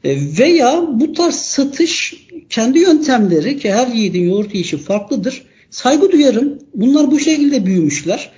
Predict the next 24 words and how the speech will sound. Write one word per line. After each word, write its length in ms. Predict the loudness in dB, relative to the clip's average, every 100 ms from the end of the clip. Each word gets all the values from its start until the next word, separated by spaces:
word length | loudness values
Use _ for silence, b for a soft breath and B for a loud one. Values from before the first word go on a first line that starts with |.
| b b
Fakat 460 | 0 0 -2 0
bizim 320 | 0 4 2
tercih 340 | 2 0 0 0
ettiğimiz 380 | 0 -2 0 0
yöntem 440 | -2 0 0 0
bu 100 | 0
değil. 300 | 0 -2 -6 b b -2
Biz 180 | 0 2
bir 120 | 2
kere 200 | 0 0
her 240 | 0 0
zaman 320 | 0 0 0
arka 260 | 0 0 -2
tarafta 300 | -2 -2 -2
memnun 340 | 0 0 0
müşteri 280 | 0 -2 -2
bırakmayı 340 | -2 -2 -2 -2
tercih 320 | -4 -4 -4
ediyoruz. 280 | -4 -8 -10 b b
Müşteriye 540 | -2 -2 -2 0 2
e-ticaretten 720 | 0 -4 -2 -2 -2 -2 -4 -2
para 280 | 0 0
kazandıralım 800 | 0 -2 -2 0 0 2 4 2
ki 360 | 0 -2 -2